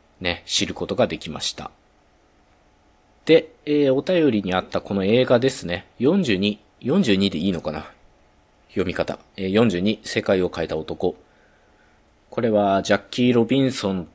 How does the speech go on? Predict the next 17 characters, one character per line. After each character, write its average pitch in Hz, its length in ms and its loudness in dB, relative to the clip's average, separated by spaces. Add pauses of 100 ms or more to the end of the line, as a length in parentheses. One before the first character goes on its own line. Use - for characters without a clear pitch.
(120)
と 90 140 -2
い 92 400 2
う - 100 -12 (880)
メ 107 120 0
ジ 120 100 4
ャ 113 60 8
ー - 20 2
リ 113 160 4
ー - 20 -4
グ 90 160 0
初 98 300 -4
の 90 220 0 (320)
黒 95 260 -4
人 92 220 -2
選 92 280 -2
手 87 480 -4
の 101 340 2